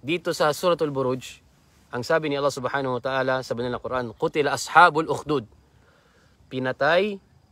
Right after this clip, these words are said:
sila, silang mga nagsi-, nagsisampalataya kay Allah subhanahu wa ta'ala.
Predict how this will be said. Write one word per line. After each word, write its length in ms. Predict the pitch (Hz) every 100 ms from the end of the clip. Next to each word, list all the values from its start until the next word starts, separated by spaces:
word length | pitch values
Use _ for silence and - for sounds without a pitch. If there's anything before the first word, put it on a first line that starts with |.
| _
sila, 880 | - - - 139 135 151 185 202 196 - _ _ _ _ _ _ _ _ _ _
silang 400 | - 135 139 170
mga 400 | 147 143 170 160
nagsi-, 380 | 135 - 151 -
nagsisampalataya 2000 | - 131 147 143 _ _ _ _ _ _ _ _ - 143 156 151 147 139 185 175 180
kay 140 | - 139
Allah 160 | 135
subhanahu 400 | 131 127 135 123
wa 40 | 120
ta'ala. 320 | 113 110